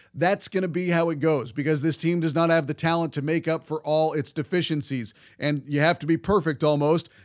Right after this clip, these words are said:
and Martin Jones nearly was. Stopping eighty-three of eighty-six shots is gonna go a long way over two games in helping you get those wins.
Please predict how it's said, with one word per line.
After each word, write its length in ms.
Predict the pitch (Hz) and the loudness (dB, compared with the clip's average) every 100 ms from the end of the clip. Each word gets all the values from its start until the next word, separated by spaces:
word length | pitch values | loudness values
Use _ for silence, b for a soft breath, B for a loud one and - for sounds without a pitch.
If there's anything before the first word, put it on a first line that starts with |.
| - | -4
and 140 | 170 | 0
Martin 260 | 185 196 190 | 0 0 0
Jones 320 | 180 202 147 | 2 0 -2
nearly 300 | 185 202 190 | -2 0 2
was. 480 | 190 214 - - - | 4 4 2 -6 -16
Stopping 480 | - - 165 165 180 | -8 -2 0 0 -2
eighty-three 480 | 175 180 147 175 180 | -2 -4 -4 -2 0
of 80 | |
eighty-six 480 | 156 160 170 180 180 | 0 -2 -2 -6 -6
shots 380 | - 160 156 - b b | -2 0 0 -4 b b
is 140 | 151 | -4
gonna 180 | 135 165 | 0 0
go 200 | 156 156 | 4 4
a 20 | |
long 380 | 147 143 170 180 | 4 4 2 2
way 200 | 160 165 | 0 2
over 220 | 165 143 | 2 0
two 200 | 139 160 | -4 -4
games 360 | 156 151 151 151 b b | -2 -2 -2 -4 b b
in 120 | - | -2
helping 320 | 147 147 127 156 | 2 2 2 0
you 80 | |
get 220 | 139 147 - | 0 0 2
those 260 | 143 131 | 2 2
wins. 420 | 123 135 123 - | 0 -2 -4 -14